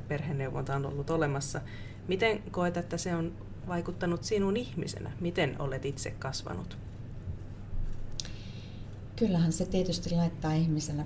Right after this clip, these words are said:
Speaker 2: pienelle paikalle. Että, että sitä niin kuin ymmärtää, että on yksi pieni osa suuressa palapelissä ja, ja maassa on toimittava maan tavalla.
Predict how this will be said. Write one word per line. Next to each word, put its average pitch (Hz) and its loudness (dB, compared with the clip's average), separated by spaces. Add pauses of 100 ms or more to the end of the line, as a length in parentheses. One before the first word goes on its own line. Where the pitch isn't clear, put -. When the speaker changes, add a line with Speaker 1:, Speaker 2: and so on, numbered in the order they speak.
Speaker 2:
pienelle 143 0 (160)
paikalle. 123 -4 (680)
Että, 160 0 (320)
että 165 -4
sitä - -4
niin 80 -2
kuin - -2 (1200)
ymmärtää, 156 2 (100)
että 151 -2 (280)
on 156 0
yksi - 0 (380)
pieni 160 4
osa 151 -4
suuressa 151 -4 (100)
palapelissä 156 0 (1160)
ja, 143 0 (1080)
ja 147 2
maassa 160 2
on 156 0
toimittava 156 2 (140)
maan 151 -2
tavalla. 147 -4